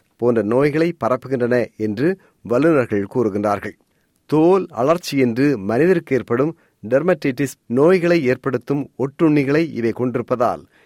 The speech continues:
இப்பறவைகளுடன் எச்சரிக்கை தேவை என்று நோய் நிபுணர்கள் எச்சரிக்கின்றார்கள்.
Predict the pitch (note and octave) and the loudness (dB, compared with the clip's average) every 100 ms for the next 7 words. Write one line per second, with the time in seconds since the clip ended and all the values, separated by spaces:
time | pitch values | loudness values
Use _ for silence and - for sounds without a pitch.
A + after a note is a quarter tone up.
0 | _ - B2 - B2 D#3 E3 D#3 E3 E3+ | _ -10 -8 -4 0 2 2 0 -2 -6
1 | A2+ A#2+ G3+ F#3+ F3 C3+ B2+ A#2+ A2 A#2 | -4 -4 -4 -2 -2 0 2 0 -2 -2
2 | G#2 C#2+ - C#3 F3 F3+ A2+ A2+ A#2 A2+ | -4 -4 -2 2 2 2 -2 -2 -2 -2
3 | G2+ - C3 B2 A2+ A2+ A2+ G#2+ G2+ | -6 -6 -6 -4 -6 -6 -4 -4 -6